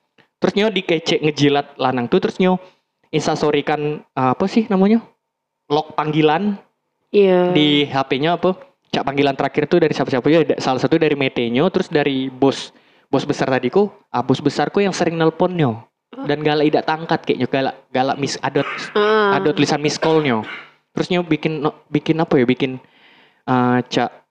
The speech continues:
Speaker 1: caption, cak, eh, s-, "Sorry yo bro." Eh, ini dak-, ambu-, apa ya, kiasan katanya. Pokoknya, "Sorry ya bro, asal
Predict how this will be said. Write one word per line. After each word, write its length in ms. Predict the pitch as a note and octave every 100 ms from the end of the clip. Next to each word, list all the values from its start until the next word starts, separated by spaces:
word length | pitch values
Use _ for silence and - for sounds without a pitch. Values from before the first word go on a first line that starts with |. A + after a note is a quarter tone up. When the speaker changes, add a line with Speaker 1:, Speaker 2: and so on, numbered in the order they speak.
| _
Speaker 1:
caption, 520 | - - E3+ F3 F3 E3+
cak, 180 | C3 - _ _ _ _ _
eh, 400 | C3+ C3 C3 C3+
s-, 240 | C3+ - - _ _
"Sorry 420 | - D3 D#3+ G3
yo 160 | F3+ C3
bro." 400 | B2 C#3+ D#3 D#3+ - _ _ _ _ _ _ - _
Eh, 440 | - B2 A#2 A#2 A#2+ C3 C3 _ _ _ _
ini 120 | C#3+ D#3+
dak-, 180 | - - -
ambu-, 260 | C3 C#3+ - - C#3+
apa 260 | C#3+ C#3+ F3+ D3+
ya, 120 | A#2+ A2+ -
kiasan 340 | C#3 B2 C3+
katanya. 340 | B2+ - B2 A2+
Pokoknya, 300 | B2+ D#3 G3 - _
"Sorry 280 | - D3+ E3+
ya 40 |
bro, 260 | C3+ C#3 D3+
asal 480 | C3 C#3 C3+ C3